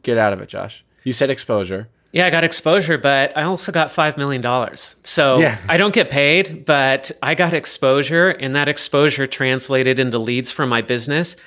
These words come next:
Speaker 2: It wasn't like I was going out there and saying, "I am the C E O of M W I, come hire my business." It was more,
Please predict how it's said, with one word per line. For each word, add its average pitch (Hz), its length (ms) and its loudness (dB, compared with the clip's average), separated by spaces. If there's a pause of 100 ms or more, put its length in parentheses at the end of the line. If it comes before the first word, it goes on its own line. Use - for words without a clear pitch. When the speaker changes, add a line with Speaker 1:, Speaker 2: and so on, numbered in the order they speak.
(140)
Speaker 2:
It 180 60 -4
wasn't 262 280 2
like 240 160 0
I 170 80 4
was 143 140 0
going 139 240 2
out 135 220 0
there 131 120 0
and 127 140 -2
saying, 123 420 -2 (480)
"I 175 140 4
am 170 140 2
the 127 80 -2
C 147 260 -2
E 151 40 4
O 147 60 6
of 127 80 2
M 143 160 2
W 131 260 0
I, 151 200 2
come 139 220 0
hire 131 300 2
my 123 200 0
business." 113 580 -2 (120)
It 156 120 4
was 147 240 2
more, 160 560 2